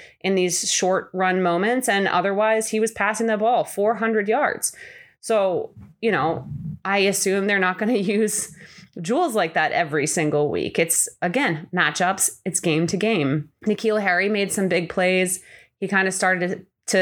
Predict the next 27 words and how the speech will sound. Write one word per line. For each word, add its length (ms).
to 20
step 460
up 180
his 260
game 580
this 260
week. 540
And 580
he 120
was 160
really 540
the 280
X 260
factor 420
on 140
that 200
final 380
drive 380
after 300
the 100
big 240
Julian 260
Edelman 320
catch. 460
Outside 320
of 100
that, 360